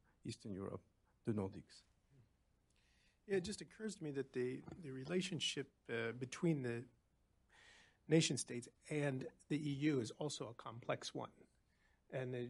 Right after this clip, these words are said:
Speaker 2: Chinese are tapping into that, that complexity to their advantage. And even though it's sort of at a,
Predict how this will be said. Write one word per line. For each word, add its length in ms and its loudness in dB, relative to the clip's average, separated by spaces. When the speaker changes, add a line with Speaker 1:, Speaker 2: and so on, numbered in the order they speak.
Speaker 2:
Chinese 420 -2
are 220 -4
tapping 320 -6
into 200 -6
that, 160 -6
that 180 -4
complexity 800 -12
to 120 -2
their 200 -4
advantage. 760 -8
And 100 2
even 220 8
though 140 8
it's 140 0
sort 120 -2
of 80 0
at 140 0
a, 80 -4